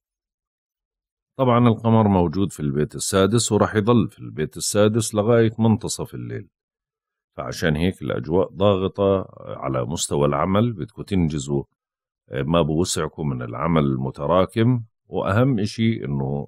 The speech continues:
اليوم وبكرة، آه، ما تهملوا صحتكم، لأنه طاقتكم ضعيفة، فعشان هيك الصحة بحاجة للرقابة. والقمر الآن موجود في بيت العمل والصحة. طبعًا في ساعات منتصف الليل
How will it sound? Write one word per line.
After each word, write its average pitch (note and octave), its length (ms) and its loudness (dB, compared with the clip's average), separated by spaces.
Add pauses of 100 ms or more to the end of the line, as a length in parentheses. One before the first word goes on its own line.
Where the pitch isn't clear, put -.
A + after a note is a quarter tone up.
اليوم F#2+ 680 2
وبكرة، A2+ 680 -2 (880)
آه، C2 260 -8
ما A2 320 2
تهملوا E2+ 500 0
صحتكم، - 920 -14
لأنه C2+ 300 -6
طاقتكم D2+ 720 -6
ضعيفة، G#2 540 0
فعشان D#2+ 560 -8
هيك D2+ 240 -8 (380)
الصحة - 500 -8
بحاجة D2+ 500 -6
للرقابة. D2 920 -2 (640)
والقمر B2 520 2
الآن A2+ 320 4
موجود G#2 500 4
في - 140 -10
بيت G2+ 340 2
العمل D#2+ 440 0
والصحة. - 840 -4 (180)
طبعًا E2+ 360 0
في - 140 -18
ساعات C#2 560 -4
منتصف D2 560 -8
الليل G#2 500 0